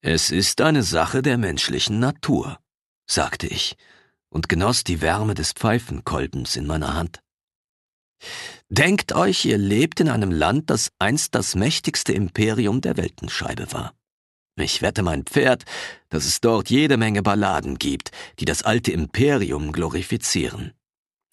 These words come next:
Es wurde nie besiegt, oder?“ Kennard schüttelte den Kopf. Der Imperator dankte ab. Das war alles. „Freunde,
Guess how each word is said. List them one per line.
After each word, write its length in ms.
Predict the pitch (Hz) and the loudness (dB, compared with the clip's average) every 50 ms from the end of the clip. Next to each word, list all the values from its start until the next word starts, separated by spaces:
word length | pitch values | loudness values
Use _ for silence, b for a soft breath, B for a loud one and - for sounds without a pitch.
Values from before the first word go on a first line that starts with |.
| _ - - | _ -4 -2
Es 220 | 95 85 - - | 0 0 0 0
wurde 240 | 80 90 98 95 196 | 0 2 2 2 2
nie 220 | - - 98 196 | 2 2 0 2
besiegt, 640 | 185 139 151 139 123 165 202 156 - - - - - | 2 2 2 2 2 2 2 2 2 -2 -6 -6 -4
oder?“ 340 | - 71 82 123 - - - _ _ _ _ _ _ _ _ _ _ _ _ _ _ B B B B B B B B _ _ _ - | -2 0 2 2 0 0 -4 _ _ _ _ _ _ _ _ _ _ _ _ _ _ B B B B B B B B _ _ _ 0
Kennard 380 | - 104 82 85 - - - | 0 0 2 0 -2 -2 -2
schüttelte 340 | - - - - 78 82 - | -2 -2 -2 -2 -4 -4 -4
den 160 | - 80 85 | -4 -4 -2
Kopf. 380 | - - 95 90 - - - B B B B B B B B B _ _ _ _ _ _ _ _ _ _ _ _ _ _ _ _ _ _ - | -2 -2 -2 -2 -4 -8 -18 B B B B B B B B B _ _ _ _ _ _ _ _ _ _ _ _ _ _ _ _ _ _ -2
Der 140 | - 58 58 | -2 0 0
Imperator 640 | 69 64 71 76 76 78 104 113 110 131 117 95 | -2 -2 -2 -2 0 0 0 2 2 2 0 0
dankte 440 | 76 80 90 110 - - - 101 - | 0 0 0 0 -2 -2 -2 -2 -2
ab. 260 | - - - - - _ _ _ _ _ _ _ _ _ _ _ | -4 -6 -6 -8 -14 _ _ _ _ _ _ _ _ _ _ _
Das 260 | - - - - - - | -4 -4 -2 -2 -2 0
war 200 | 98 95 104 113 | 0 0 2 2
alles. 380 | 113 110 98 - - - - - _ _ _ _ _ _ _ _ _ _ _ _ _ _ _ _ _ _ _ _ _ _ _ _ _ _ B B B B B B _ | 2 0 0 -2 -4 -6 -8 -10 _ _ _ _ _ _ _ _ _ _ _ _ _ _ _ _ _ _ _ _ _ _ _ _ _ _ B B B B B B _
„Freunde, 560 | - - 143 147 117 85 67 - - - - | 0 2 4 4 4 2 0 -2 -4 -4 -6